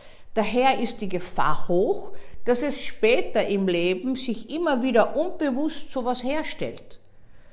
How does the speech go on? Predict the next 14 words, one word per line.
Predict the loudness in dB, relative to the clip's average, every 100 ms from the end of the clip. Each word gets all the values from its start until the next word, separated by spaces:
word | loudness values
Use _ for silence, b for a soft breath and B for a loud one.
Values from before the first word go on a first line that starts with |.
| b b b
Das | -4 0
heißt, | 2 0 -2 B B -4
dieses | -2 0 0 -2
ewige | -2 -2 0 0 2
Opfertum, | 2 0 0 0 2 2 2 0 -4
was | -4 -2
wir | 0
so | -2 -2
sehen, | -2 -2 -2 -4
immer | -2 0 2 2
wiederkehrend, | 0 0 0 0 0 2 2 0 -2 -2 -4 -4 B
wurzelt | -2 0 0 -2 -2 -4
in | -6 -6
sowas. | -4 -6 -6 -8 -8